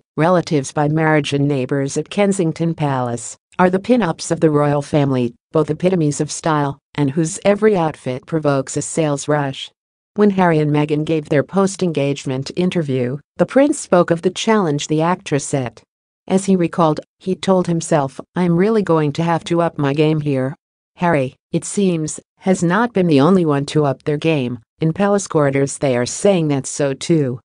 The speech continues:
has the Duchess of Cambridge. Just take her clothes. The casual dress she wore for the family visit to Beaufort Polo Club on Sunday,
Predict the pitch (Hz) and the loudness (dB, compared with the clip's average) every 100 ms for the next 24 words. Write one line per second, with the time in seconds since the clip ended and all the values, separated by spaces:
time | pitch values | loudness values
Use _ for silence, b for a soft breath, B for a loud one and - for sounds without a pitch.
0 | _ - 202 196 185 185 190 185 156 - | _ -2 0 0 0 4 2 2 -4 -4
1 | 170 190 190 170 147 131 120 - _ _ | -6 0 0 2 2 0 -2 -10 _ _
2 | _ _ - 240 - 185 170 165 165 - | _ _ -2 -2 0 0 0 0 -4 -2
3 | 185 185 143 127 - 143 143 - 151 139 | 0 2 0 -4 -6 0 0 2 0 0
4 | 143 165 - 190 202 196 151 147 143 143 | 0 -4 0 2 2 2 0 2 0 0
5 | - 156 147 151 160 160 143 135 185 185 | -2 0 2 0 0 -2 -2 0 0 2
6 | 185 143 143 160 151 143 175 160 160 165 | 2 0 4 2 2 0 0 2 0 0
7 | 151 - 175 175 185 190 - 170 151 139 | -4 0 0 4 2 2 2 2 2 -2
8 | - 180 180 151 131 123 | 0 2 2 2 0 -4